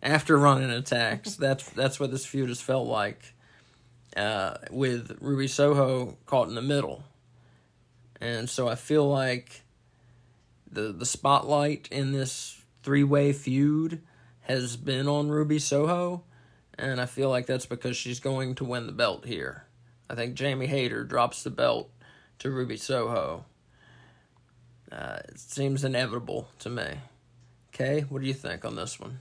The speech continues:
Speaker 2: Yeah, I agree. I have, I have Ruby taking, taking the belt. Um, 'cause if she doesn't, then what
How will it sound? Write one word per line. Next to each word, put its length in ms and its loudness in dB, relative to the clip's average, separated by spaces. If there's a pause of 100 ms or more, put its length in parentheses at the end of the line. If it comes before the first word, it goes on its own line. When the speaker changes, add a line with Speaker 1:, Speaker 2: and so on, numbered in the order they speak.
Speaker 2:
Yeah, 200 0
I 80 0
agree. 320 -4
I 140 -2
have, 240 -2 (100)
I 100 -2
have 200 0
Ruby 600 -6 (420)
taking, 720 -8
taking 200 -8
the 80 -8
belt. 460 -4
Um, 600 -6 (1600)
'cause 140 -6
if 100 -2
she 160 -12
doesn't, 520 -6
then 220 -8
what 280 -8